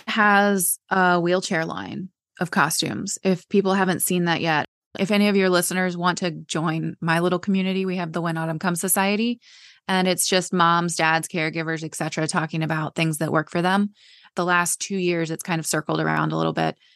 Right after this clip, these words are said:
They have, like, a princess chariot that you can, like, put on your wheelchair. Like, they have covers for, it's so cool that they, and it's only, I wanna say forty-ish dollars. So it's comparable to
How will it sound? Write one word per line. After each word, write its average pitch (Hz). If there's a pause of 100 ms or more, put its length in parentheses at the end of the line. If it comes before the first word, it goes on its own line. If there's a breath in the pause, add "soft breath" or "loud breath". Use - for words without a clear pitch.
(160)
They 175
have, 160
like, 165
a 165
princess 170
chariot 208
that 160
you 160
can, 165
like, 170
put -
on 165
your 160
wheelchair. 196
Like, 170 (420 soft breath)
they 170
have 165
covers 170
for, 165
it's 190
so 233
cool 226
that 175
they, 175
and 254
it's 294
only, 269 (580 soft breath)
I 208
wanna 220
say 247
forty-ish 190
dollars. 165
So 180
it's -
comparable 190
to 170